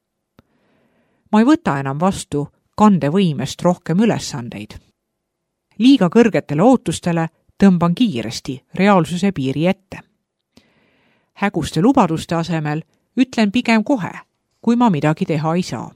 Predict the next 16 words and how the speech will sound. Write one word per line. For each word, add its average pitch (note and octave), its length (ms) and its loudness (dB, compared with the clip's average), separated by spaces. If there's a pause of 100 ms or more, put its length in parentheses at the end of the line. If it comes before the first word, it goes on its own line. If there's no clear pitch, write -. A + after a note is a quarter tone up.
(1300)
Tulemuseks F3+ 640 2
on, D3+ 240 -4 (560)
et F3+ 120 0
mina A3 280 4
ise F#3+ 280 -2 (320)
elan G3 280 2
tervemas D3 540 -2
elurütmis E3 680 0 (280)
ning D3+ 180 -8
teised C4+ 360 4
minu F#3 280 4
ümber D3+ 340 -4 (100)
on C3 120 -8
samuti C#3+ 600 -2 (140)
rohkem D#3 400 -2
rahul. A#2 320 -10